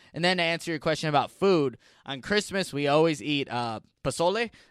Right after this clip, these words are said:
And if you don't know, that, that's a soup from Mexico, and it has hominy, which are, you know, kernels made from corn,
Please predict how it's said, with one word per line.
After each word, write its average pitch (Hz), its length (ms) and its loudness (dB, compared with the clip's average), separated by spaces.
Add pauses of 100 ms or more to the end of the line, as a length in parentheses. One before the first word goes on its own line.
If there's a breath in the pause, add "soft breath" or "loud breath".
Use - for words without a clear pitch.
(100)
And 139 400 0
if 135 140 -8
you 143 60 -2
don't 151 220 2
know, 147 220 4
that, 139 200 0
that's 143 180 0
a 131 60 -8
soup 165 400 2
from 147 220 -6
Mexico, 160 400 -2
and 147 100 0
it 127 40 0
has 127 180 -2
hominy, 190 540 0
which 151 300 0
are, 120 420 -6
you 120 160 -10
know, 117 200 -10
kernels 147 480 -6
made 123 200 -8
from 113 120 -18
corn, 202 480 4